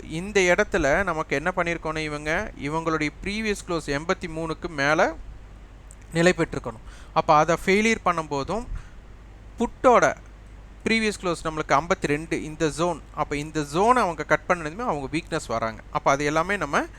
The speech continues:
செக் பண்ணி பார்க்கணும். இதெல்லாம் தான் நம்ம வந்துட்டு அப்சர்வேஷனுக்கு நமக்கு ரொம்ப, ரொம்ப தேவை. காலையில வீடியோஸ் பார்த்தவங்களுக்கு எல்லாமே புரியும். இப்போ வந்து நம்ம அடுத்து ஆக்டிவ் கான்ட்ராக்ட்ஸ் நம்ம பார்க்கணும். எக்ஸ்பைரி வந்து அடுத்த எக்ஸ்பைரி மார்ச் இருபதுக்கு மாத்துறேன். இப்போ இது வந்து நம்மளுக்கு பெருசா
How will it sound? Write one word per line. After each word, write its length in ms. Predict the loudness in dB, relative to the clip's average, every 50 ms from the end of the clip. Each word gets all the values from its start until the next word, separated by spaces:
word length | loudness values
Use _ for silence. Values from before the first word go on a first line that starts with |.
| -18 -18 -18 -18 -18 -12
செக் 260 | 0 0 0 0 0
பண்ணி 140 | -4 -4 -4
பார்க்கணும். 400 | -2 -4 -6 -6 -6 -10 -10 -10
இதெல்லாம் 400 | -8 -2 -2 0 0 0 -2 0
தான் 100 | -2 -2
நம்ம 300 | -2 -4 -4 -4 -4 -4
வந்துட்டு 500 | -4 -6 -6 -4 -4 -4 -4 -2 -4 -4
அப்சர்வேஷனுக்கு 600 | -4 -2 -4 -2 -2 -2 -6 -6 -10 -10 -8 -6
நமக்கு 300 | -8 -6 -8 -8 -8 -8
ரொம்ப, 200 | -8 -6 -6 -6
ரொம்ப 180 | -6 -4 -4 -4
தேவை. 400 | -2 0 0 0 2 2 2 2 0 -6 -16 -16 -16 -18 -16 -4
காலையில 480 | 4 8 8 8 8 8 4 4 0 0
வீடியோஸ் 260 | 0 0 0 -2 0 2
பார்த்தவங்களுக்கு 760 | 4 6 6 6 4 0 -4 -2 -4 -6 -4 -2 -2 -2 0 0
எல்லாமே 300 | 0 0 -2 -2 -4 -4 -8 -6
புரியும். 300 | -8 -8 -8 -8 -10 -12 -12 -14 -14 -14 -14 -16 -18 -18 -20 -18 -18 -18 -12 -8
இப்போ 260 | -6 0 2 2 2
வந்து 140 | 2 0 -2
நம்ம 180 | -4 0 2
அடுத்து 520 | 2 2 2 2 0 -2 -2 -2 -2 -4 -2
ஆக்டிவ் 380 | 2 4 4 4 4 0 -4 -2 0
கான்ட்ராக்ட்ஸ் 340 | -2 0 0 -2 -6 -6 -8
நம்ம 180 | -8 -8 -8 -2
பார்க்கணும். 420 | 2 2 2 2 0 -4 -4 -4
எக்ஸ்பைரி 560 | -2 -2 -2 -2 -2 -4 -4 -2 -2 -2 -2
வந்து 200 | -2 -2 0 2
அடுத்த 320 | 2 4 2 2 0 0 0
எக்ஸ்பைரி 360 | 0 -4 -6 -4 -4 -4 -8 -12 -6
மார்ச் 340 | -2 -2 -2 -2 -2 -6 -8
இருபதுக்கு 340 | -6 -6 -8 -8 -10 -12 -10
மாத்துறேன். 340 | -10 -10 -10 -10 -14 -14 -16 -16 -16 -16 -14 -14 -16 -14 -8
இப்போ 240 | -8 -6 -2 0 0
இது 240 | 0 0 2 2 2
வந்து 160 | 2 2 0
நம்மளுக்கு 340 | -2 0 -2 -4 -6 -4 -4
பெருசா 420 | -2 -2 -2 -4 0 2 2 2